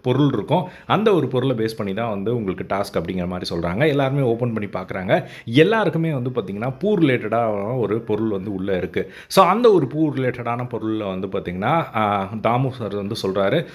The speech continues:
"நீங்க வந்து ஒரு பூ ரிலேட்டடான ஒரு மெயின் டிஷ் பண்ணணும் அப்படிங்கிறது தான் வந்து டாஸ்க்கு. இதுக்கு வந்து பார்த்தீங்கன்னா ஒன்றரை மணி நேரம் வந்து கொடுக்கப்படும்." அப்படிங்கிற மாதிரி வந்து சொல்றாங்க. ஒவ்வொரு பேருக்கும் என்னென்ன பூ வந்தது அப்படின்னு பார்த்தீங்கன்னா, ஃபர்ஸ்ட் வி டி வி கணேஷ் புகழுக்கு வந்து வாழைப்பூ, அதுக்கப்புறம் இர்ஃபான் and அர்ஷிதாக்கு வந்து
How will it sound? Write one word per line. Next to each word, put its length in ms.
"நீங்க 280
வந்து 320
ஒரு 440
பூ 140
ரிலேட்டடான 540
ஒரு 120
மெயின் 240
டிஷ் 280
பண்ணணும் 420
அப்படிங்கிறது 360
தான் 180
வந்து 260
டாஸ்க்கு. 440
இதுக்கு 280
வந்து 180
பார்த்தீங்கன்னா 460
ஒன்றரை 280
மணி 140
நேரம் 180
வந்து 180
கொடுக்கப்படும்." 640
அப்படிங்கிற 360
மாதிரி 220
வந்து 120
சொல்றாங்க. 380
ஒவ்வொரு 440
பேருக்கும் 460
என்னென்ன 280
பூ 260
வந்தது 340
அப்படின்னு 300
பார்த்தீங்கன்னா, 400
ஃபர்ஸ்ட் 300
வி 540
டி 80
வி 40
கணேஷ் 400
புகழுக்கு 400
வந்து 180
வாழைப்பூ, 340
அதுக்கப்புறம் 500
இர்ஃபான் 400
and 200
அர்ஷிதாக்கு 540
வந்து 300